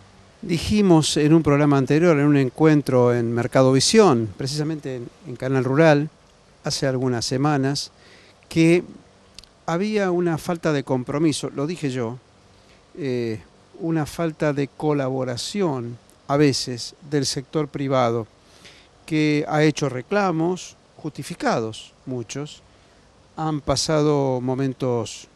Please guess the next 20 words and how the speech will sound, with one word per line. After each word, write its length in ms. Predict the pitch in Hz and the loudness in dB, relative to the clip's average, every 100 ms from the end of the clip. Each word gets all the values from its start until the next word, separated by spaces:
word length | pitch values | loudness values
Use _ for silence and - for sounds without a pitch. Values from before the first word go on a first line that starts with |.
| _ - | _ -14
muy 340 | 165 175 202 | -6 2 4
difíciles, 840 | 143 131 240 190 - 131 143 - - _ - | 2 0 -4 -4 -4 -4 -6 -10 -18 _ -8
lo 100 | 127 | -8
sabemos, 720 | - 117 175 143 123 147 - | -6 -2 0 2 -2 -6 -6
lo 140 | 123 | -2
hemos 180 | 135 120 | -2 -2
comentado, 800 | - 120 117 120 214 170 113 127 - _ _ _ _ _ _ - - - - | -4 -4 -6 -6 -2 -2 -2 -6 -14 _ _ _ _ _ _ -20 -20 -20 -2
pero 240 | - 165 160 | 4 6 6
que 140 | 165 | 4
a 20 | |
la 140 | 160 185 | 2 2
hora 180 | 233 214 | 0 0
de 120 | 160 | -2
pensar 680 | - 143 135 - 214 147 113 _ _ _ _ | -2 -2 -2 -2 -4 -4 -8 _ _ _ _
un 140 | 165 175 | -6 -4
poco 260 | 208 - | -4 -2
más 200 | 160 156 | -2 -2
allá, 340 | 139 139 185 180 _ _ _ - - _ | -4 -4 -6 -8 _ _ _ -20 -20 _
de 140 | - 139 | -6 -6
programar 800 | - 143 135 127 156 233 220 | -4 -4 -2 -4 -2 0 -2